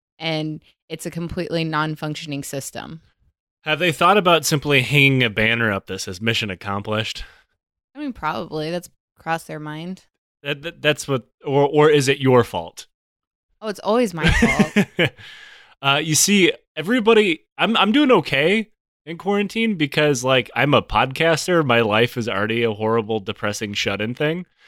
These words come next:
Speaker 2: So, like, this has just made my lifestyle, uh, uh, socially acceptable. So, shout out to the coronavirus. You actually, you know what? I ch-, you don't, in fact, have to hand it to the coronavirus.
Speaker 1: Yeah, let's not <laughs> hand it to the coronavirus.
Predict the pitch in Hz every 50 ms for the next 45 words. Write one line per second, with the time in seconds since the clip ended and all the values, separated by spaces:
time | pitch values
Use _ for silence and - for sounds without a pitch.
0 | _ _ _ _ _ - - 143 131 131 131 131 127 117 - - - _ _ _
1 | _ _ _ _ _ _ _ _ _ _ _ _ _ - 143 151 - - 214 180
2 | 180 233 233 - - 214 208 202 190 175 156 139 120 117 135 151 - - - 139
3 | 127 120 113 107 98 - - _ - 113 107 101 92 90 90 - _ _ _ _
4 | _ _ _ 110 101 87 82 71 - _ _ _ _ - - - 147 147 - -
5 | 160 147 117 - - 131 139 - _ - 113 95 90 - - 110 101 95 95 92
6 | 92 - _ _ _ _ _ _ _ _ _ - - - - 131 123 127 139 143
7 | 147 151 135 - 131 127 120 - 120 107 123 147 165 143 101 95 95 98 104 113
8 | 135 135 - - - - _ _ _ _ _ _ _ _ _ _ _ _ _ -
9 | 120 123 131 143 135 131 - - 131 120 120 120 127 123 131 139 120 113 - 131
10 | 135 120 127 127 120 123 113 117 - - - 120 110 - 117 107 107 - - 117
11 | 110 - 110 104 110 107 101 95 - 107 92 95 - - 98 90 87 90 87 92
12 | 87 90 95 104 104 - - - - 190 196 190 175 180 185 185 - - 175 170
13 | 170 170 160 104 - - 131 123 - - - 175 190 180 180 180 185 190 226 302
14 | - 262 220 208 214 262 247 262 277 247 247 254 262 - - 247 233 240 285 -
15 | 285 349 - - - - - 262 - - - - 277